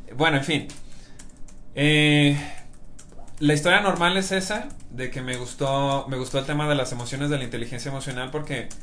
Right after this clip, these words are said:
mi interés de joven era, pues, cómo carajo conquistaba a una mujer, porque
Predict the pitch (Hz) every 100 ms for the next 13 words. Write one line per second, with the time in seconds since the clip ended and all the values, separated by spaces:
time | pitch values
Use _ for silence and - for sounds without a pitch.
0 | - - 135 139 139 139 143 143 156 156
1 | 165 165 165 160 143 151 151 147 - -
2 | - - 120 139 147 151 143 139 165 151
3 | 139 117 131 147 151 139 135 151 147 120